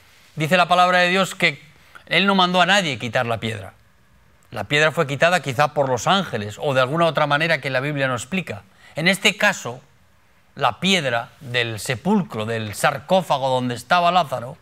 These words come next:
se la mandó quitar a aquellos que no creían. Se la mandó remover a aquellos que no creían. En nuestra vida siempre hay piedras que Dios quiere remover de nosotros. Hay piedras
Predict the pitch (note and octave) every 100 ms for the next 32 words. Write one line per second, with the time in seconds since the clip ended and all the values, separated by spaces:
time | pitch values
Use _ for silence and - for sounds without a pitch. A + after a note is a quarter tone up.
0 | _ _ _ _ _ _ - - D3+ C#3+
1 | D#3 D#3+ E3+ D#3+ E3 C#3+ D3 D#3+ - C3+
2 | A#2+ A#2+ D3 F#3 B2+ G2 A2 _ _ _
3 | _ _ _ _ _ _ _ _ - -
4 | - - D#3+ C#3+ C3+ C3 C#3+ D#3 C#3 -
5 | - C#3 D3 D#3+ D#3+ D#3+ D#3+ F3 G3 D3+
6 | B2 D3+ C3 D3+ - C#3 B2 A2 C#3+ F#3+
7 | D3 A2 A#2 - - - _ _ - -
8 | - - - E3+ F#3+ G#3 A3+ C4 C4+ A#3+
9 | - - - - G#3 G3+ G#3 F#3 - G3+
10 | G3 F#3 E3+ - E3 E3+ - F3+ D#3+ D3
11 | C#3+ C3 C3 C#3 A2 A2 G2+ A2 G#2 -
12 | - - _ _ _ _ _ _ - D3
13 | D3 D3 F#3+ G3+ A3 A3+ - - -